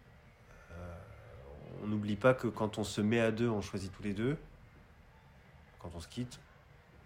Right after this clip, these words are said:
on se quitte tous les deux aussi, quoi. Et, euh, pour le coup, ce qui est très difficile dans le fait de se quitter à deux, c'est que, euh,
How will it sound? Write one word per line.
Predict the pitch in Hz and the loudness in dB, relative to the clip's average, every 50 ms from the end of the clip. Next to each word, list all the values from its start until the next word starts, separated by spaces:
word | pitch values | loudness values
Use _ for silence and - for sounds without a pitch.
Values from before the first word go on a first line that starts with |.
| - | -12
on | 92 | -12
se | - | -12
quitte | - - 104 - - | -8 -8 -10 -10 -8
tous | - 90 | -6 -2
les | 98 101 | -2 0
deux | 98 110 110 | 0 0 0
aussi, | 101 98 98 - - 98 98 - | 0 -2 -6 -8 -12 -14 -14 -12
quoi. | - 90 87 87 - - - - - - - - - - - - - - | -12 -12 -12 -12 -14 -20 -20 -18 -16 -14 -14 -14 -14 -16 -18 -18 -12 -8
Et, | - - 92 92 95 92 92 92 92 90 90 | -6 -4 -2 -2 0 0 0 -2 -2 -2 -2
euh, | 90 87 87 87 85 85 - - - - - - - - - - - - - - - - - - - | -4 -4 -4 -6 -8 -10 -12 -16 -20 -20 -20 -20 -20 -20 -20 -20 -20 -20 -20 -20 -20 -20 -16 -6 -2
pour | 110 101 104 | 2 2 4
le | 98 | 4
coup, | 95 90 - 127 143 147 147 - - - - - - | 2 2 4 4 4 4 2 0 -12 -20 -20 -18 -14
ce | - - | -6 -4
qui | 117 | -2
est | 104 | -2
très | - - 110 | 2 2 4
difficile | 107 104 101 - - - - 120 113 107 107 | 4 4 2 0 -2 0 2 2 2 2 0
dans | 104 98 98 | 0 0 0
le | 101 98 | -2 -4
fait | 95 98 110 | -2 -2 -2
de | 104 104 95 | -2 -2 -4
se | 87 - 107 | -6 -6 -10
quitter | - - - 104 - 117 113 110 104 - - - | -10 -8 -8 -6 -2 0 0 0 0 -4 -6 -4
à | 98 92 92 | -4 -2 -2
deux, | 92 92 95 113 123 143 147 147 - - - - - - | -2 0 2 4 6 6 4 2 -4 -16 -20 -20 -20 -20
c'est | - - - 117 107 | -16 -8 -4 -4 -4
que, | - - 113 113 117 123 120 - - - - - - - - - 73 76 - | 0 0 2 2 4 2 2 0 -4 -12 -20 -20 -20 -20 -20 -18 -14 -10 -8
euh, | - 50 | -8 -8